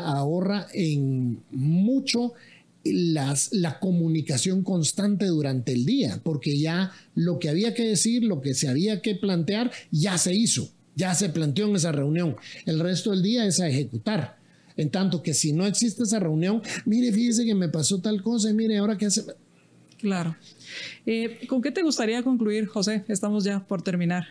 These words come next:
Speaker 2: Nos queda un minuto.
Speaker 1: Pues la realidad es que el, el equipo comercial es el corazón de una organización.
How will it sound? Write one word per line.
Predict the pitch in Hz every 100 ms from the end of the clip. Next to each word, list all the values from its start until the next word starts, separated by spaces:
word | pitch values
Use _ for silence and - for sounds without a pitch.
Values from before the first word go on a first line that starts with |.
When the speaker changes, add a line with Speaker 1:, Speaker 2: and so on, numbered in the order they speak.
| -
Speaker 2:
Nos | 220
queda | 220 208
un |
minuto. | 202 185 165 156 - -
Speaker 1:
Pues | 196
la | 190
realidad | 185 185 190 196 233
es | 240 -
que | 226 226 233 - - - -
el, | - 185 175 165 165
el | 185 165 156 156 151 147 143
equipo | 156 170 208 185 226
comercial | 208 196 156 143 - 185 202 202 208 185
es | 190 185 185 175
el | 190 190 156
corazón | 165 147 - 190 180 185 190
de | - 151
una | 156 156
organización. | 160 156 143 127 123 120 107